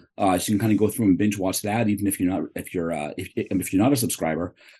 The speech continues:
Um, check that out. Even if you've been using Cold Box for a while, there's still stuff that you've been gleaning, um, at least I've been gleaning from it, which is really kinda cool. Uh, we have the Forge Box Module of the Week series.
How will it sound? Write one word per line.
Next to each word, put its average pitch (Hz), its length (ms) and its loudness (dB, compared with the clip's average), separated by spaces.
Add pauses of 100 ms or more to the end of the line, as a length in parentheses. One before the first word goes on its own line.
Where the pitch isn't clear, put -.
Um, 90 320 6
check - 240 0
that 135 140 6
out. - 140 -2
Even 147 200 2
if 131 120 4
you've 104 240 -6
been 107 140 2
using 143 200 6
Cold 117 200 0
Box 107 160 0
for 101 160 0
a 87 40 2
while, 90 300 2
there's 90 180 -4
still 135 140 -2
stuff 123 320 2
that 98 80 2
you've 92 120 2
been 87 100 4
gleaning, 87 540 4 (120)
um, 82 220 -4
at 69 60 -4
least 98 180 2
I've 104 160 4
been 95 80 0
gleaning 78 480 -4 (160)
from 104 180 0
it, 78 120 -4
which 92 140 -8
is 90 100 -8
really 104 160 0
kinda 80 180 -6
cool. 85 260 -4 (720)
Uh, 110 260 6
we 107 80 6
have 120 60 10
the 120 100 2
Forge 139 220 4
Box 127 240 0
Module 117 280 0
of 113 60 -2
the 101 60 -2
Week 120 220 2
series. 180 520 2